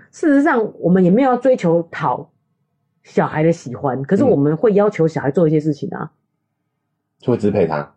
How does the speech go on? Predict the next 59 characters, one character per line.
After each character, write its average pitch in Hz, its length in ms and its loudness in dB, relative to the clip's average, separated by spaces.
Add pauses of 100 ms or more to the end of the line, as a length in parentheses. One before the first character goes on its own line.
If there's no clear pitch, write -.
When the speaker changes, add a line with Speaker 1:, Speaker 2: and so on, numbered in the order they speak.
Speaker 1:
对 170 100 0
啊， 131 160 -6 (460)
是 160 160 -4
不 139 40 -4
是？ - 220 -10 (220)
Speaker 2:
对， - 200 2 (280)
这 226 100 -2
个 202 100 4
就 196 140 2
是 185 260 0 (200)
为 202 120 2
什 127 160 0
么 98 80 0
我 95 140 2
要 120 60 0
聊 85 120 2
权 80 280 -4
力， - 180 -4 (420)
就 180 140 0
是 160 300 2
有 104 100 2
的 101 100 0
时 - 140 -8
候 98 300 0
我 90 80 2
们 87 120 0
也 85 80 2
会 101 140 0
把 95 140 -6
权 - 260 -4
力 98 80 2
关 80 220 -2
系 78 260 -4
跟 80 320 -2 (560)
人 69 160 -4
际 87 220 -2
关 76 180 -2
系 80 300 -8
搞 - 280 -4
混。 - 240 -2 (280)
Speaker 1:
嗯。 147 400 0 (180)
Speaker 2:
好， - 260 -10 (360)
这 190 100 0
个 160 60 2
作 151 140 2
者 87 100 0
也 87 60 2
有 85 100 2
强 - 240 -14
调， - 160 -4 (400)
在 95 340 -4
人 95 220 -2
际 131 280 -4
关 90 200 -2
系 90 120 -6
的 85 140 2
场 82 200 -2
景 67 220 -6
下， - 260 -4